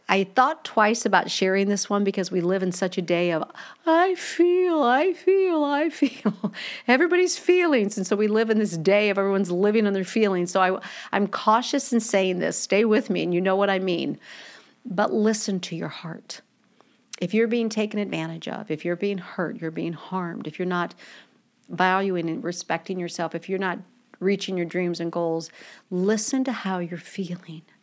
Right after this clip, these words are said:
Your heart right now will speak if you let it speak. Your heart will say to you, "You need to step up. You need to stand up.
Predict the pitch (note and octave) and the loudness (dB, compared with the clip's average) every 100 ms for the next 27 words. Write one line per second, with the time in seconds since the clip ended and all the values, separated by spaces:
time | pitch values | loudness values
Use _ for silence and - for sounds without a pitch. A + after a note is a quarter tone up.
0 | - - - - F#3+ F3+ - - A#3+ B3 | -20 -20 -20 -6 -4 -4 -8 -4 -2 -2
1 | - F#3 F#3 F3+ F3+ F3 D#3+ - - A3+ | -4 -8 -6 -4 -4 -6 -8 -8 -4 -2
2 | F#3 F3+ - F#3 E3 D#3+ - - F#3 F#3+ | -2 -6 -6 -4 -4 -8 -8 -8 -6 -8
3 | F#3 - _ - - - F#3+ F3+ - A3+ | -12 -20 _ -20 -20 -8 -4 -4 0 0
4 | B3 - G#3+ - G#3 G#3 G#3 - F3 F3 | 0 0 -2 -2 0 0 -2 -10 -6 -6
5 | E3+ E3+ _ _ _ _ G3+ G3+ G3 F3 | -6 -8 _ _ _ _ 0 0 0 -4
6 | - - F3+ F3+ F#3 F3+ - _ F#3+ F3+ | -6 -2 -4 -2 -8 -8 -16 _ -2 0
7 | F#3+ G3 - - - F3+ F#3 F#3 F#3 - | 0 -4 -4 -4 -2 -2 -2 -2 -6 -10